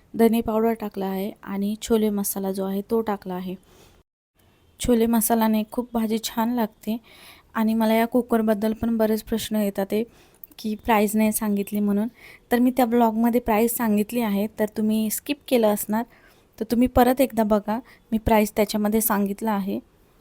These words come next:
छोलेची भाजी करते तेव्हा मी पहिले कुकरमध्ये बॉईल करून घेते आणि नंतर मग भाजी बनवते, पण आता मी डायरेक्ट बनवते. तर, अ, असा मसाला पूर्ण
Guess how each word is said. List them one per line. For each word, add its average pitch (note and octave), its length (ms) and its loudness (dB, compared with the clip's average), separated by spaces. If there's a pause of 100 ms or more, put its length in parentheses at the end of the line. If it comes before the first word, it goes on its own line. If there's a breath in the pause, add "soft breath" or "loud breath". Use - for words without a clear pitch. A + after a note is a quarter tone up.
(1160 soft breath)
छोलेची B3 400 4
भाजी B3 260 4
करते A#3+ 300 2
तेव्हा A#3 260 0
मी A#3 140 -2
पहिले A#3 280 -2
कुकरमध्ये A#3 540 -2
बॉईल A3+ 260 0
करून A#3 360 0
घेते G#3+ 320 -4 (100)
आणि G#3+ 200 -2
नंतर G#3+ 360 0
मग A3 200 -4
भाजी A3+ 260 0
बनवते, A3+ 440 0 (460 loud breath)
पण A#3 100 2
आता A#3 160 2
मी A#3+ 120 4
डायरेक्ट A3 380 4
बनवते. G#3+ 520 2 (400 loud breath)
तर, G3 120 4
अ, G3+ 580 -2
असा A#3 180 2
मसाला A3 340 2
पूर्ण A#3 320 4